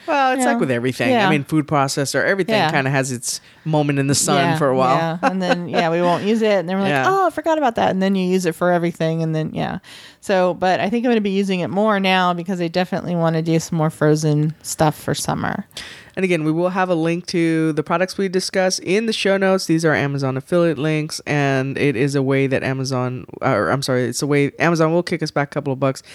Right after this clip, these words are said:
Speaker 1: and it's a way that you can support the show. Uh, and I should add that if you buy anything, let's say you, you say, "I wanna buy a Vitamix blender," and you go out there and you buy it, uh, and then you say, "I need new shoes,"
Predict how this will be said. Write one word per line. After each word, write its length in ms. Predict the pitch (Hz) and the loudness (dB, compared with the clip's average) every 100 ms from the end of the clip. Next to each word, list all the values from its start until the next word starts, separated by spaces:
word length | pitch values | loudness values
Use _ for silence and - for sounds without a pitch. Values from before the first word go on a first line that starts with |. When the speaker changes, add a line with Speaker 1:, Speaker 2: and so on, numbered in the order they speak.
| - 160 | -10 -6
Speaker 1:
and 40 | |
it's 120 | 147 | 0
a 20 | |
way 140 | 151 147 | 2 2
that 100 | - | 2
you 160 | 156 | -2
can 160 | 143 147 | -2 -4
support 380 | - - 131 127 | -6 -2 -4 -2
the 80 | 127 | -6
show. 440 | - 170 131 131 - - - - | -2 0 2 0 -6 -20 -16 -2
Uh, 140 | 151 - | -2 2
and 240 | 160 156 | 0 0
I 80 | 151 | -2
should 240 | 170 247 196 | 0 2 2
add 240 | 175 156 | 2 2
that 100 | 151 | 0
if 140 | 147 | 0
you 60 | 208 | 0
buy 140 | 196 - | 0 2
anything, 420 | 175 175 151 131 | 2 2 0 -2
let's 160 | 143 | -2
say 140 | - 135 | 0 0
you, 280 | 127 123 - | 0 -4 -4
you 100 | 131 | -6
say, 220 | 135 127 - | -2 -2 -2
"I 60 | 247 | -4
wanna 200 | 320 180 | -2 -2
buy 180 | 131 143 | 0 0
a 60 | |
Vitamix 440 | 143 101 147 151 - - | 2 0 0 -8 -10 -2
blender," 360 | 247 302 165 127 | 0 2 2 2
and 100 | 135 | 0
you 60 | |
go 80 | 143 | 2
out 160 | 143 139 | 0 0
there 100 | 131 | -4
and 100 | 120 | -4
you 80 | |
buy 280 | 127 220 254 | -2 0 2
it, 200 | 202 190 - - - - | 2 0 -6 -20 -20 -4
uh, 340 | 151 156 151 - | 0 2 2 2
and 160 | 156 151 | 0 2
then 120 | 151 | 0
you 80 | 151 | 0
say, 180 | - 143 | 0 0
"I 120 | 247 | 0
need 220 | 185 151 | -2 -2
new 160 | 175 277 | -2 -2
shoes," 600 | - 415 370 139 107 | 0 2 2 0 -2